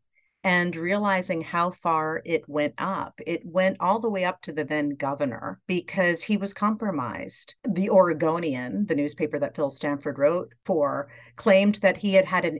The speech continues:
inappropriate relationship with a young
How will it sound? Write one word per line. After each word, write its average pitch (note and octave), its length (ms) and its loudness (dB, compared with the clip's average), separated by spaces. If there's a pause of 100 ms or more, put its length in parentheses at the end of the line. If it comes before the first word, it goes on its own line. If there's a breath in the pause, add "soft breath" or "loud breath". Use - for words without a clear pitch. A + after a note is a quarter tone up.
inappropriate A#3 960 0 (380)
relationship D#3+ 920 -2 (340)
with D3+ 320 2
a D3 420 0
young C#3+ 540 0